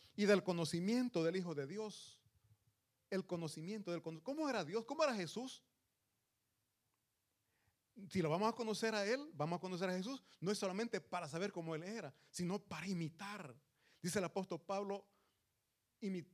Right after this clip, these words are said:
sed imitador de mí, como yo de Cristo." Entonces, imitemos la vida de Cristo. Pero algo que nadie quiere, mis hermanos, y esto yo voy a seguir hablando de esto,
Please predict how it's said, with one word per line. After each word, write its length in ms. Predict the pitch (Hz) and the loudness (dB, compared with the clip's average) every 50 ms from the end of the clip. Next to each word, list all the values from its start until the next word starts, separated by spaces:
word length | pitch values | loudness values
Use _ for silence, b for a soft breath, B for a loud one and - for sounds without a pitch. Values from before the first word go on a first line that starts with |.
| _ _ _ | _ _ _
sed 180 | - 226 226 220 | 0 2 2 2
imitador 360 | 208 190 - 185 185 196 190 | 2 2 0 2 0 0 0
de 140 | 160 160 165 | 0 -2 0
mí, 160 | 196 254 254 | 0 -2 -4
como 220 | - 151 151 180 | -4 -8 -8 -8
yo 80 | 180 170 | -8 -8
de 100 | 160 156 | -8 -10
Cristo." 260 | - 220 240 240 - | -10 -10 -10 -8 -8
Entonces, 200 | 160 151 196 208 | -6 -4 -2 -2
imitemos 580 | 190 175 160 - - 220 226 214 175 143 - - _ _ - | -2 -2 -4 -6 -10 -8 -8 -6 -6 -8 -10 -14 _ _ -4
la 100 | 147 147 | -4 -2
vida 140 | 170 202 202 | 0 0 0
de 160 | 175 170 156 | -2 -2 -4
Cristo. 500 | - 214 240 226 - - - 123 110 113 _ _ _ _ _ _ _ b b b b b b - | -4 -6 -8 -8 -8 -10 -12 -12 -12 -12 _ _ _ _ _ _ _ b b b b b b -6
Pero 140 | 175 156 | -4 -2
algo 220 | 160 202 180 185 - | -2 0 -2 -2 0
que 100 | - 165 | 0 0
nadie 240 | 165 185 180 165 143 | 0 2 0 0 -2
quiere, 260 | - - 220 214 208 | -4 -6 -4 -4 -4
mis 140 | 190 170 160 | -4 -4 -6
hermanos, 340 | 156 160 190 208 185 175 | -6 -6 -6 -8 -8 -8
y 240 | 170 160 165 156 156 185 | -8 -10 -10 -8 -6 -6
esto 240 | 208 208 208 185 170 | -6 -6 -6 -6 -4
yo 260 | 160 180 190 190 185 165 - _ - | -2 -2 -4 -4 -6 -12 -20 _ -20
voy 280 | 147 147 143 220 226 | -12 -6 -4 -4 -4
a 80 | 196 175 | -4 -8
seguir 200 | 147 180 175 170 | -8 -6 -6 -4
hablando 340 | 170 170 175 180 175 160 160 | -4 -4 -4 -6 -6 -8 -6
de 120 | 170 202 | -4 -2
esto, 240 | 240 247 - - 208 | -4 -4 -4 -10 -14